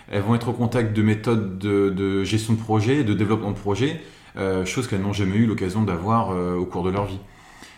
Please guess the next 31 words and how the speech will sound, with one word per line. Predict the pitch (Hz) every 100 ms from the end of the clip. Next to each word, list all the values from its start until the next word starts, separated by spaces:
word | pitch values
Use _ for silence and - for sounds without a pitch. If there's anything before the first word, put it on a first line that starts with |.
| - 85
Euh, | 90 85
on | 92
a | 95
pas | 92
mal | 104 101
d'exemples. | 101 143 143
Donc | 110
ce | -
projet-là, | 113 117 117 127 127
en |
fait, | 113 113 110
on |
l'a, | 98 95 95 92 92 92 -
on | 107
l'a | 107
écrit | 110 107 - 127
au | 110
mois | 95 95
de | 90
mars | 95 139 165 -
parce | 98 95
que | -
l'occasion | 110 107 101 98 123 110
était, | 95 104 101 95
euh, | 90 90 87 -
inratable, | 131 110 104 131 147 135
c'est-à-dire | - 98 101 113
que | -
la | 101 98
plateforme | 95 120 - 117 107
Ulule | 107 107 160 180